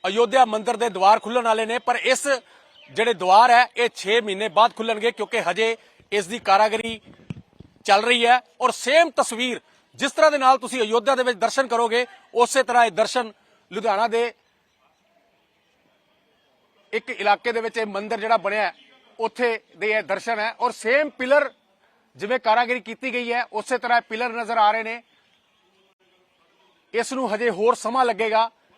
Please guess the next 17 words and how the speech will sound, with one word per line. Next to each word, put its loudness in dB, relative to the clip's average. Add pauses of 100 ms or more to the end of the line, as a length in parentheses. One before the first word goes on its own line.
(480)
ਇਹ -2 (100)
ਕਿਵੇਂ 2
ਲੁਧਿਆਣਾ -2
ਦੇ -2
ਵਿੱਚ -4
ਅਯੋਧਿਆ -4
ਮੰਦਿਰ -6 (240)
ਤਿਆਰ 6
ਹੋਇਆ, 2
ਕਦੋਂ -4
ਇਹਦਾ 2
ਨੀਂਹ -6
ਪੱਥਰ -2
ਰੱਖਿਆ 2
ਗਿਆ 0 (500)
ਔਰ 2
ਕਿਵੇਂ -4